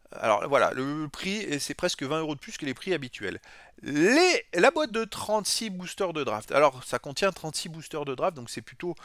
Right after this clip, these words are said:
euh, pas mal, je dirais, pour avoir un nombre de cartes différentes de l'édition au maximum, parce qu'un booster de draft, ça contient une carte rare ou mythique, trois cartes peu communes, dix cartes communes,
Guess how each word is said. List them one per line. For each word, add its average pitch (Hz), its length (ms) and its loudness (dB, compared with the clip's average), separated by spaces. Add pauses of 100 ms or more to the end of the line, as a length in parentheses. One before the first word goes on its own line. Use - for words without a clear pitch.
(260)
euh, 123 180 -2 (220)
pas 202 140 12
mal, 220 300 8
je 160 100 -4
dirais, 165 320 4
pour 170 180 2
avoir 170 220 6
un 156 80 8
nombre 202 260 -4
de 196 120 0
cartes 196 260 4
différentes 175 420 -4
de 165 80 -4
l'édition 170 460 -6
au 156 40 -4
maximum, 180 540 -4
parce - 200 -6
qu'un 160 120 -2
booster 151 220 -8
de 151 80 -8
draft, 165 220 -2
ça 123 100 -4
contient 127 240 -12
une 127 60 -14
carte 123 160 -4
rare 147 200 4
ou 127 60 -6
mythique, 131 380 -8
trois - 160 -8
cartes - 180 -12
peu 120 80 -14
communes, 160 320 -8
dix 135 120 -14
cartes - 180 -6
communes, 175 300 -6